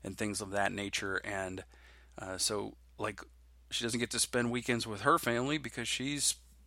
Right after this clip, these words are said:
part of someone else's family for the night. And this is a great song that reflects that so many times. I, I think you'll enjoy it. Again, Leslie Hunt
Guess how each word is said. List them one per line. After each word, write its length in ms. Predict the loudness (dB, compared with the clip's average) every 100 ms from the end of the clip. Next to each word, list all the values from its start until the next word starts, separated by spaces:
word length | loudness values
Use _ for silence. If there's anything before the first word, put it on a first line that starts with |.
| -6
part 240 | 0 4
of 120 | 4
someone 260 | 4 4 4
else's 320 | 4 2 2
family 300 | 0 0 0
for 120 | -4
the 80 | -4
night. 220 | -2 -2 -2
And 80 |
this 160 | -2 0
is 100 | -2
a 60 | -4
great 360 | 0 0 2
song 360 | 2 2 2 0 -6 -16 -16 -2
that 180 | 0 2
reflects 460 | -2 2 2 2 0
that 260 | -2 0
so 240 | 0 2 2
many 220 | 0 0
times. 500 | 0 0 -2 -4 -4 -4
I, 160 | -4 -2
I 60 |
think 220 | -4 -6 -4
you'll 280 | -2 -4 -6
enjoy 360 | -6 -4 -2
it. 180 | -2 -4
Again, 340 | -2 0 -2 -6 -16 -16 -18 2
Leslie 380 | 8 8 8 4
Hunt 360 | 6 6 6